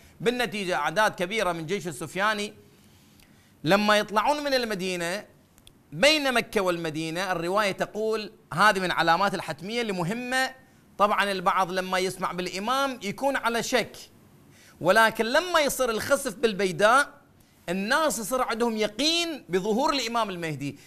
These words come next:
يعني الخسف بالبيداء من العلامات المهمة لعملية ظهور الإمام المهدي عجل الله تعالى فرجه الشريف. زين، هذا الأمر اللي يتعلق بالخسف، يعني ماذا الخسف؟ الآن شوفوا في هذا الزلزال،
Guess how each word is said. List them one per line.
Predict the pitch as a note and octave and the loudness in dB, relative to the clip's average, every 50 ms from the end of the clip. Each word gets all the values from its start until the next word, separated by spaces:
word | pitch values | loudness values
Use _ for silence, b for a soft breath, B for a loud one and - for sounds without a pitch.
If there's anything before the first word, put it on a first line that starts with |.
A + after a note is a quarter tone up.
| B B B | B B B
يعني | D3+ E3+ F#3 F3 G3+ G#3 | -2 0 0 0 0 0
الخسف | G3+ G3+ - - C#4+ C#4 C#4 B3+ A#3 D#3 - | -2 -2 2 2 2 2 2 0 -4 -6 -6
بالبيداء | D#3 E3+ F#3 F3+ F3+ F3+ F3+ F3 D#3+ D#3+ G#3 G#3 F#3+ F3 - - D3+ | -4 -2 -2 0 0 0 0 0 2 4 4 6 6 6 4 0 -4
من | F3 F#3+ G3 F#3 | -6 -4 -4 -4
العلامات | F3 - - E3+ F3+ F#3 F3+ F3+ F#3 G3+ A#3 A#3 A3 F#3 - - - E3+ | -4 -2 0 0 4 4 4 4 4 2 2 4 4 2 0 0 -2 0
المهمة | F#3 F3+ F3+ F#3+ F#3+ F3 C3+ C4 C4 A#3+ G#3+ F#3+ F#3+ F#3+ G#3 A3+ B3+ - - b b b b b b b - | 0 0 -2 -2 -2 -2 -2 -2 -4 -4 -4 -2 -2 0 0 0 -2 -4 -8 b b b b b b b -4
لعملية | C3 E3 F#3+ E3+ F#3+ G3 G3+ A3 B3+ D4 C#4+ B3+ A3+ | 0 2 2 4 4 2 4 2 2 2 2 0 0
ظهور | F3 G3+ G#3+ A#3+ C#4 C#4 | 0 0 2 2 2 2
الإمام | C#4 B3 A3+ A#3 A#3+ B3 A#3+ A#3 | 2 0 0 0 0 2 0 0
المهدي | A#3 A3 A3 A3 G#3+ G3+ F#3+ G#3+ G#3 | -2 -4 -4 -4 -4 -2 -2 -2 -2
عجل | - G#3 G3 F3 G#3+ G3 | 0 0 -2 -2 -2 -2
الله | G3 G3 G3 F#3+ | 2 2 2 2
تعالى | F3 F#3 D#3+ F3+ G3 F#3+ E3+ | 2 2 2 2 2 2 0
فرجه | D3+ E3 D#3+ C#3+ C3 C#3 B2+ | -2 -2 -4 -4 -6 -8 -8
الشريف. | A#2 - C3+ A2 F#2+ - - - - - _ - _ _ - | -8 -10 -12 -14 -14 -18 -20 -20 -20 -20 _ -20 _ _ -4
زين، | E3+ B3 B3 G#3+ C3+ - - b b b b b b b - | -2 0 0 0 -4 -6 -12 b b b b b b b -6
هذا | - D3 A#3+ D#4 E4+ E4 D4+ C#4 | 2 4 6 6 6 6 6 4
الأمر | C4 G#3+ F#3+ G#3+ G#3 G3 G3 G#3 G#3+ - - - - - - | 4 4 0 0 2 2 0 0 0 -4 -12 -20 -20 -12 -6
اللي | C#3+ D#3 D#3 D#3+ D#3 D#3 | -4 -2 0 0 0 -2
يتعلق | D3+ D3+ C#3 F3 A#3+ C#4 C4+ B3 - F#3 | -2 -2 0 2 2 4 2 0 0 0
بالخسف، | G3 F#3+ F3 - B3 A#3 A3+ F#3 C#3+ | -4 -4 -2 -2 -2 -2 -4 -6 -4
يعني | F#3 F3 G3 G#3+ | -4 -4 -4 -2
ماذا | A3+ C4 C#4 C#4+ C4+ | 0 0 0 0 0
الخسف؟ | A3+ - A3 G#3 G#3+ G#3+ F#3+ D#3+ - - - | 0 0 0 0 0 -2 -4 -6 -6 -2 0
الآن | G3 G#3+ G3+ B3 C#4+ C#4+ B3+ A3+ G#3+ F3+ - - - _ _ b b b b b b b | 0 0 2 0 2 2 2 2 0 -4 -10 -20 -20 _ _ b b b b b b b
شوفوا | - - C#4+ C#4 B3+ A#3+ | -6 -4 -2 -2 -2 -4
في | F#3+ G3+ G3 | -4 -2 0
هذا | G#3+ A#3+ B3 G3+ G#3+ | 0 0 0 0 -2
الزلزال، | F#3 E3 F3+ E3 C#3+ D#3 G#3 A3 A3 G3+ D#3+ - | -4 -4 -6 -6 -2 0 2 2 2 0 -2 -6